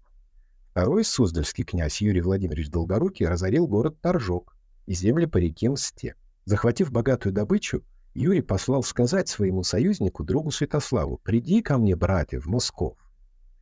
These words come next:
Князья встретились у широкой полноводной реки. Здесь, на лесистых холмах, стоял княжеский двор, сельская усадьба, где останавливался Суз-, суздальский князь, отправляясь в Киевскую землю.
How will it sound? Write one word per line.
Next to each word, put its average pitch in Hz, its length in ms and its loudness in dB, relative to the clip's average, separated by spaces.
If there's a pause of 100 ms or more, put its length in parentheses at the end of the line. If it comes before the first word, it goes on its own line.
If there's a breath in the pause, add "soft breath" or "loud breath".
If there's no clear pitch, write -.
(380)
Князья 101 300 2
встретились 117 580 2
у 90 60 0
широкой 127 380 0
полноводной 104 600 2
реки. - 400 -2 (540)
Здесь, 113 340 2
на 107 60 2
лесистых - 480 0
холмах, 107 600 -2 (200)
стоял 151 320 2
княжеский 127 480 0
двор, 95 360 0 (760)
сельская 92 460 0
усадьба, 135 500 -2 (260 soft breath)
где 95 160 2
останавливался 135 720 0
Суз-, 104 480 0
суздальский 107 600 0
князь, 101 320 0
отправляясь 95 580 0
в - 100 -18
Киевскую 95 480 -2
землю. - 360 -6